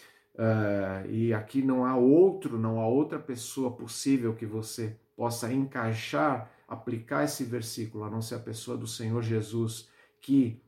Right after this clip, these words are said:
na cruz do Calvário efetivamente derrotou a morte, derrotou o pecado, derrotou Satanás. Ali houve a vitória,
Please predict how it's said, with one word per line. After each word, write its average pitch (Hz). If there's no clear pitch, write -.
na 120
cruz 156
do 143
Calvário 113
efetivamente 127
derrotou 120
a 110
morte, 120
derrotou 113
o 123
pecado, 113
derrotou 120
Satanás. 110
Ali 139
houve 127
a -
vitória, 120